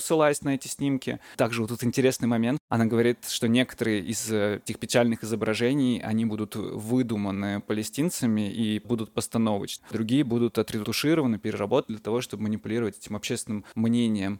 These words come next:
Учёные-правозащитники будут снова поддерживать Палестину, считая Израиль колонизатором, игнорируя тот факт, что евреи являются коренными жителями земли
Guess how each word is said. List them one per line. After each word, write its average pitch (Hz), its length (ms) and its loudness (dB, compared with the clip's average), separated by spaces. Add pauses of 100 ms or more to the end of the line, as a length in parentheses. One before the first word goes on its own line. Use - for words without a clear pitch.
(140)
Учёные-правозащитники 113 960 -2
будут 107 240 -6
снова 117 260 0
поддерживать 104 540 -4
Палестину, 185 680 -2
считая 120 460 2
Израиль 110 580 0 (120)
колонизатором, 120 840 0
игнорируя 110 460 -2
тот - 160 -10
факт, 143 280 2
что - 300 -6 (120)
евреи 123 540 2
являются 110 540 -2
коренными 101 520 -4
жителями 107 640 -6
земли 107 500 -8